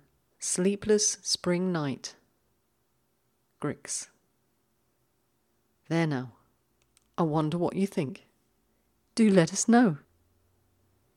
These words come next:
Now, as I said earlier, we always have a Renku on the go. At the moment, Nick Hoffman is leading a group of six poets through a Renku.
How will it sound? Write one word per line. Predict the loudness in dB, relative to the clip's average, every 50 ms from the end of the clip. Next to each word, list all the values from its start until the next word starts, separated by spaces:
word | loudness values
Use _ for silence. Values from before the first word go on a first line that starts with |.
| _ _ _
Now, | -2 0 2 2
as | 2 2
I | 2
said | 2 4 4 4 4
earlier, | 4 2 2 0 0 -2 -2 -4 -10 _ _ _ _ _ _ _
we | -4 -4 0 4
always | 8 10 10 10 10 8 6 4
have | 2 0
a | 0
Renku | 2 2 2 0 -2 -2 -2 -2
on | -2 -2 -4
the |
go. | -6 -8 -8 -8 -8 -8 -10 _ _ _ _ _ _ _ _ -4
At | -2 2 4
the | 4
moment, | 6 8 8 8 6 4 2 2
Nick | 2 0 0 2
Hoffman | 2 0 0 0 0 -4 -6 -4
is | -4 -6 -4
leading | -4 -4 -4 -2 -4
a | -4 -4
group | -2 -2 -4 -4 -4 -6
of | -8 -4
six | -2 0 0 0 0 -2
poets | -4 -4 -2 -2 -2 -4 -4 -8
through | -10 -8 -6 -6 -6
a |
Renku. | -6 -6 -6 -8 -10 -10 -12 -12